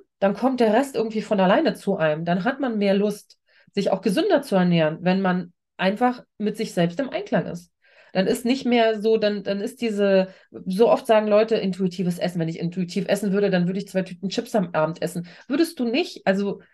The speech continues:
würdest du halt nicht, <laughs> wenn du, wenn du wirklich deine Mitte gefunden hast und nicht bei einer Diät und nicht bei ir-, irgendeinem Programm, sondern einfach beim, "Was tut mir gut?",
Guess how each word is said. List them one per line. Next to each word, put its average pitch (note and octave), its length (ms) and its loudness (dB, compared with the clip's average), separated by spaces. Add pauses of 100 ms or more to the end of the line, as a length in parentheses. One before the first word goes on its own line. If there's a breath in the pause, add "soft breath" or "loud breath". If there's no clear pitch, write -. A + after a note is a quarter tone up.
(340 soft breath)
würdest G#4 300 0
du D4+ 80 6
halt A#3+ 240 4
nicht, A#3 300 2
<laughs> - 0 -
wenn A#3+ 160 4
du, B3 220 4
wenn A3 160 2
du G#3 220 -2
wirklich F#4+ 600 0
deine G#3+ 220 4
Mitte A#3+ 340 -2
gefunden B3 480 -4
hast E4 280 -2 (320)
und G#3 340 -8
nicht B3+ 440 -6
bei A3 100 4
einer G#3+ 180 4
Diät A3 520 -2
und G#3+ 260 -10
nicht B3 260 -4
bei G#3 340 4
ir-, G#3 260 -4
irgendeinem A3 380 -4
Programm, F#3+ 480 0 (480 soft breath)
sondern A3 260 0
einfach D#4 540 0 (400)
beim, A3+ 460 2
"Was G#3 240 0
tut B3+ 160 -8
mir G#3+ 160 -2
gut?", C#4 380 -4